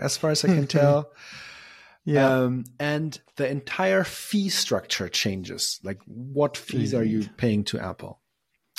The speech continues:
Speaker 1: So the fees will now be split up. First of all, you pay, uh, for payment processing. So if you don't supply your own payment processor, you pay three percent of each transaction to Apple for payment processing.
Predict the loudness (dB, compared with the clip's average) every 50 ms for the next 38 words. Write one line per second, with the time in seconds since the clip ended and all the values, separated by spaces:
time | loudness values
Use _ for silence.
0 | -18 -18 -18 -20 -20 -20 -20 -20 -20 -20 _ -4 0 2 4 4 2 0 -2 -2
1 | -2 -2 0 -2 -2 -2 0 0 0 0 2 2 2 2 0 -2 -6 -6 -4 -2
2 | -2 -2 -2 -4 -8 _ _ _ _ -20 -20 _ _ _ 0 0 0 2 2 2
3 | 2 2 2 -2 -2 -2 -2 0 2 2 2 2 0 -2 -4 -10 -18 _ _ _
4 | _ _ _ _ _ -2 0 2 2 2 0 0 -4 -2 -2 0 0 0 0 -2
5 | 0 0 0 -2 -4 -6 -6 -8 -6 -8 -8 -6 -4 -4 -2 -2 -2 -4 -6 -10
6 | -8 -6 -4 -4 -4 -6 -4 -4 -4 -4 -4 -2 2 2 4 4 4 4 2 0
7 | -4 -6 -4 -2 0 0 2 2 2 2 0 0 0 0 0 0 0 -2 -4 -8
8 | -10 -10 -8 -8 -6 -2 0 0 0 0 -2 -6 _ -4 -4 -2 0 2 2 2
9 | 2 2 0 0 0 0 -2 0 2 2 2 2 2 0 -4 -10 -16 _ _ -6
10 | -4 -2 -2 -4 -4 -4 -4 -2 0 -2 -2 0 0 -2 -2 -2 -2 -2 -2 0
11 | 0 0 0 0 -2 0 2 2 2 0 -2 -4 -6 -6 -6 -6 -8 -8 -10 -8
12 | -8 -8 -8 -8 -8 -8 -10 -14 -16